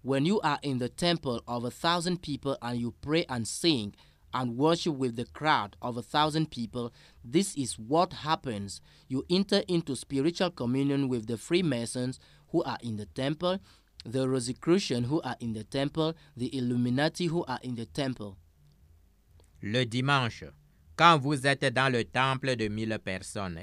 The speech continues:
Speaker 2: et que vous priez et chantez et adorez avec la foule de mille personnes,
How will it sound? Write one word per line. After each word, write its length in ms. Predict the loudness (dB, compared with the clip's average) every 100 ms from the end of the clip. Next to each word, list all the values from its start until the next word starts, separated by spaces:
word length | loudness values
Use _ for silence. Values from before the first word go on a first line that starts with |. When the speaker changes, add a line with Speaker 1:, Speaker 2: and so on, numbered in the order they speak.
| -8
Speaker 2:
et 120 | -4
que 120 | -2
vous 180 | -2 -4
priez 640 | -6 -8 -6 -6 -6 -6
et 60 | -8
chantez 640 | -4 -4 -4 -2 -4 -2 -6
et 60 |
adorez 580 | -4 -4 -2 -2 -2 -6 -8 -20 -10
avec 380 | -4 -2 0 0
la 200 | 2 0
foule 400 | 0 -4 0 2
de 140 | 2 0
mille 300 | 0 0 0
personnes, 640 | -2 -4 -4 -4 -2 -2